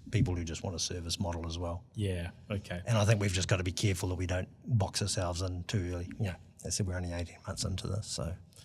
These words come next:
Speaker 2: And at this point, you're, you're self-funded, you're bootstrapped, you're, uh,
Speaker 1: Oh, yeah.
Speaker 2: uh,
Speaker 1: Well, I think
Speaker 2: yeah,
Speaker 1: the boots
Speaker 2: yeah,
Speaker 1: have still got
Speaker 2: yeah.
Speaker 1: straps on them.
Speaker 2: <laughs> You, you haven't had to go out for external funding, and is that sort of position you,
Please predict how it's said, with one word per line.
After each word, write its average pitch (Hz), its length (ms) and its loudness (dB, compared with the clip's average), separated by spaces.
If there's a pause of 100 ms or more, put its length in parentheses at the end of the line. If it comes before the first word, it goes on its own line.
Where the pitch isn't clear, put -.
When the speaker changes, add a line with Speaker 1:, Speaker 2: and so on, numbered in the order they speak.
(280)
Speaker 2:
And 135 100 10
at 123 80 12
this 139 160 10
point, 143 540 4
you're, 127 320 8
you're 113 240 4
self-funded, 143 560 10
you're 110 100 12
bootstrapped, 143 680 8
you're, 120 440 4
uh, 117 340 6
Speaker 1:
Oh, 98 180 -2
yeah. 123 60 0
Speaker 2:
uh, 117 300 4 (140)
Speaker 1:
Well, 110 80 2
I - 20 0
think 127 160 0
Speaker 2:
yeah, 120 60 10
Speaker 1:
the 131 80 10
boots 127 380 8
Speaker 2:
yeah, 127 120 6
Speaker 1:
have 131 160 10
still 214 180 12
got 175 120 12 (280)
Speaker 2:
yeah. 180 100 12
Speaker 1:
straps 127 100 6
on - 220 8 (300)
them. 127 280 12
Speaker 2:
<laughs> - 60 -8
You, 131 140 12 (160)
you 131 140 12
haven't 127 400 12
had 123 260 10
to 107 60 2
go 117 180 12
out 117 200 12
for 120 140 4
external 131 420 8
funding, 143 440 10
and 139 100 8
is 120 120 8
that 127 180 8
sort 127 120 6
of 120 60 6
position 127 460 6
you, 120 220 6